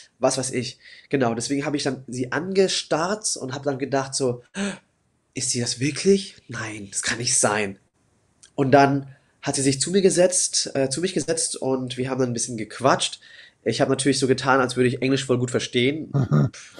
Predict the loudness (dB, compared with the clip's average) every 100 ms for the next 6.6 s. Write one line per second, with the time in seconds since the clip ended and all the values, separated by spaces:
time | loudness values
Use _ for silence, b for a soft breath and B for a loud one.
0 | -8 0 4 4 2 -2 -2 0 2 2
1 | 4 6 6 4 -2 -2 -2 B B B
2 | B B 2 2 0 -2 -2 -2 -2 -2
3 | -2 0 0 0 0 -2 -4 -2 -2 -4
4 | -6 -8 -4 -4 -6 -16 -8 -6 -4 -4
5 | -6 -6 -10 -12 -12 -10 -6 -4 -6 -8
6 | -16 -10 -2 0 0